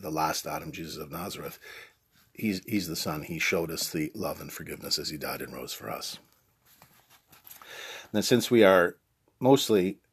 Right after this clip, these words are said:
uh, spiritual, and our relationship with God is mostly spiritual, we have the cross not only as a physical symbol, but it is especially a spiritual symbol.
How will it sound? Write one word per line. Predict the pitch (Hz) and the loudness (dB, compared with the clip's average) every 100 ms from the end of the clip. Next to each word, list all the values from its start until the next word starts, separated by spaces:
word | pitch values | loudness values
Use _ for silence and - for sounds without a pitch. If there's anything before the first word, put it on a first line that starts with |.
| - | -12
uh, | 80 82 78 - - _ | -10 -8 -10 -12 -16 _
spiritual, | - - 190 104 - 73 76 90 | -6 6 10 10 8 -2 -4 -4
and | 95 90 - | -6 -8 -6
our | 85 | -4
relationship | 87 92 95 87 90 | -2 -2 -2 -2 -4
with | 82 | -6
God | - 87 80 | -4 -4 -2
is | 80 | -4
mostly | 85 104 - | -4 -4 -4
spiritual, | 87 - 76 73 - 80 | -6 -6 -6 -6 -8 -6
we | 82 | -4
have | 82 85 | -4 -6
the | 85 | -6
cross | 95 82 - | -4 -2 -2
not | 95 - | -6 -6
only | 90 82 | -8 -8
as | 82 | -10
a | - | -4
physical | - 117 107 80 | 0 2 2 -2
symbol, | - 76 65 - | -4 -8 -8 -8
but | 87 | -6
it | 90 | -6
is | 90 85 | -6 -6
especially | 92 - 143 101 80 | -4 -2 -2 0 -2
a | 82 | -2
spiritual | - 120 98 82 - | 0 2 2 -2 -6
symbol. | - 95 113 67 | -6 -8 -8 -10